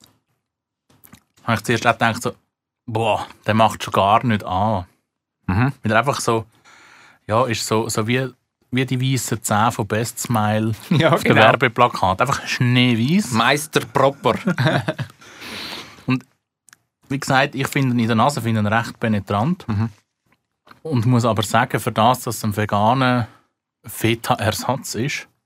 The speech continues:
Speaker 1: finde ich den Fall gar nicht so schlecht.
Speaker 2: Ja, aber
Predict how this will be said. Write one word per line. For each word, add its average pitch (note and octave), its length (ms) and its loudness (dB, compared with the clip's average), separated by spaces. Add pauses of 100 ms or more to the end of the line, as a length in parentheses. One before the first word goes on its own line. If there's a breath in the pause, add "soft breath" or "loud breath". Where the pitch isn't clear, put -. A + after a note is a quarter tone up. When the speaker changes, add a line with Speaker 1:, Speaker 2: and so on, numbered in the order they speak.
(1000)
Speaker 1:
finde A2 160 2
ich - 60 -4
den G#2 160 0
Fall G2 100 0
gar F#2+ 260 -2
nicht A#2+ 200 2
so G#2 260 -4
schlecht. G2 840 -4 (1400)
Speaker 2:
Ja, G#2 160 4
aber C3+ 240 2